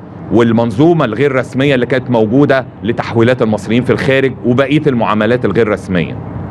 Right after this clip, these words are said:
وشغالين على الأرض النهاردة وهنشتغل عليها، لأنها بكل المقاييس هي حرب. حرب علشان نضمن ونعيد التوازن مرة أخرى للاقتصاد المصري، والموضوع سوق العملة اللي كان للأسف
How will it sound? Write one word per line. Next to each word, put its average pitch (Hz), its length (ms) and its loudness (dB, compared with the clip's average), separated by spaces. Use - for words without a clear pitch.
وشغالين 123 500 0
على 113 200 0
الأرض 110 320 0
النهاردة 151 440 0
وهنشتغل 135 680 -2
عليها، 147 460 0
لأنها 123 480 2
بكل 147 420 0
المقاييس 139 600 0
هي 120 120 4
حرب. - 300 -2
حرب 143 340 0
علشان 110 440 -2
نضمن 147 380 0
ونعيد 113 480 0
التوازن 120 560 2
مرة 135 380 2
أخرى 143 320 0
للاقتصاد 123 680 0
المصري، 151 640 0
والموضوع 120 640 2
سوق 151 220 0
العملة 147 480 2
اللي 113 160 2
كان 151 160 0
للأسف 131 560 0